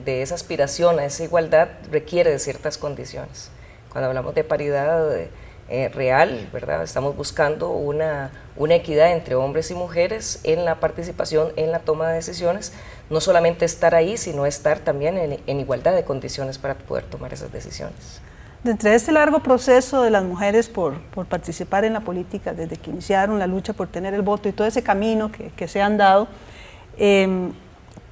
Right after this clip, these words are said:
Speaker 2: ¿qué diferencia o qué camino diferente hay entre tener las cuotas de participación política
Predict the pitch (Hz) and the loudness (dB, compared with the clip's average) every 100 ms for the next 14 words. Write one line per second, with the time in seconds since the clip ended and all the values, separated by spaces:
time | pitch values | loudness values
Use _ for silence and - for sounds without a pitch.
0 | - - - 285 294 294 262 269 262 233 | -20 -4 6 8 8 6 6 4 2 0
1 | 254 247 - - - 247 226 269 247 214 | 0 -2 -6 -20 -6 0 6 8 6 4
2 | 202 190 185 208 214 214 202 208 208 190 | -2 0 0 0 2 4 6 6 2 -6
3 | 185 190 180 180 190 214 240 247 - 240 | -6 -4 -4 -4 -2 0 0 -2 0 2
4 | 262 247 208 185 180 165 - 170 196 196 | 2 2 0 -4 -8 -12 -10 -6 -6 -2
5 | 202 202 202 214 202 202 | 0 0 -2 -4 -6 -8